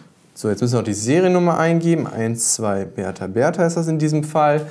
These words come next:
Bestätigen das Ganze. Ja, jetzt müssen wir den Raum angeben. In diesem Fall wählen wir einfach mal das Wohnzimmer.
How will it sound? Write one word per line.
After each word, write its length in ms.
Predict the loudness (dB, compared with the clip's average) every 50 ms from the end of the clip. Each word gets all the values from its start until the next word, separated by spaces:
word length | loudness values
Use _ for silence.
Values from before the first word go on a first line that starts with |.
| -14 -20 -18 -14
Bestätigen 540 | -12 -10 -2 0 0 0 2 0 0 2 2
das 180 | 0 0 0 0
Ganze. 560 | 0 0 0 0 -4 -2 0 0 0 0 -2 -6 -14 -20 _ _ _ _ _ _ _ _ _ _ _ _ _ _ _ _ _ _ _ _ _ _ _ _ _ _ _ _ _ _ _ _ _ _ _ _ _ _ _ _ _ _ _ _ _ _ _ _ _ _ -20 _ _ _ _ _ _ _ _ _ _ _ _ _ _ _ _ _ _ -20 -20 -20 -20 -20 -4 0
Ja, 220 | 2 2 2 2
jetzt 140 | -2 -2 -4
müssen 180 | -2 -2 0
wir 80 | 0 2
den 120 | 2 2
Raum 280 | 0 2 2 2 2 2
angeben. 600 | 0 2 2 4 4 4 2 2 2 0 -2 -4 -8 -18
In 60 | -12
diesem 200 | -8 -6 -6 -4
Fall 240 | 0 0 0 2 2
wählen 160 | 2 2 2
wir 80 | 2 0
einfach 140 | 0 0 -2
mal 100 | -2 0
das 320 | -2 -2 -4 -4 -6 -2
Wohnzimmer. 600 | -2 0 0 0 -2 -2 -2 0 0 0 -2 -2